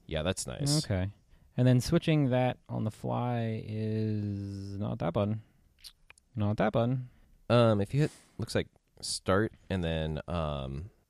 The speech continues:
Speaker 1: L and R triggers, it'll cycle you through all your stuff.
Speaker 2: Oh, okay. You can also hit the little folder icon on the border, on the lower screen instead of start.
Speaker 1: Oh,
Speaker 2: They both
Speaker 1: nice.
Speaker 2: do, they both do the same thing. Oh, yeah, Aeon abilities, map, inventory, and then you tap the charge beam,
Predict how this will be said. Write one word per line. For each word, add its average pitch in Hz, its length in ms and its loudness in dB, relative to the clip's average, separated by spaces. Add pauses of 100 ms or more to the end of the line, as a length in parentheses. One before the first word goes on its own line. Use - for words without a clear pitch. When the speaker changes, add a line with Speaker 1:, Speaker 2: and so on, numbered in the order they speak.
(200)
Speaker 1:
L 87 140 0
and 71 100 -4
R 76 140 -2
triggers, 82 420 -2
it'll 71 200 -4
cycle 73 460 -4
you 65 220 -8
through - 200 -8
all 62 100 -8
your - 120 -8
stuff. 69 340 -6 (320)
Speaker 2:
Oh, 240 300 6
okay. 120 260 6 (280)
You 135 80 -6
can 160 100 2
also 170 200 0
hit 156 180 0
the 123 200 2
little 131 160 4
folder 143 320 2
icon 98 360 0
on 92 80 0
the 92 60 -2
border, 101 280 0
on 107 100 -2
the 104 60 2
lower 101 200 2
screen 104 220 0
instead 104 180 -2
of 101 60 -6
start. - 240 -6 (120)
Speaker 1:
Oh, 120 220 10
Speaker 2:
They 131 80 -2
both - 160 4
Speaker 1:
nice. 127 160 0
Speaker 2:
do, 151 80 2
they 143 40 4
both 139 140 4
do 143 60 -2
the 131 80 0
same 139 160 -2
thing. 120 160 -4 (480)
Oh, 196 40 0
yeah, 98 140 0
Aeon 156 240 4
abilities, 151 1080 -2
map, 135 460 0 (500)
inventory, 113 600 -6 (360)
and 123 100 -6
then 117 80 -2
you 113 80 -4
tap - 280 -8
the 156 80 -8
charge - 280 -8
beam, 120 260 -12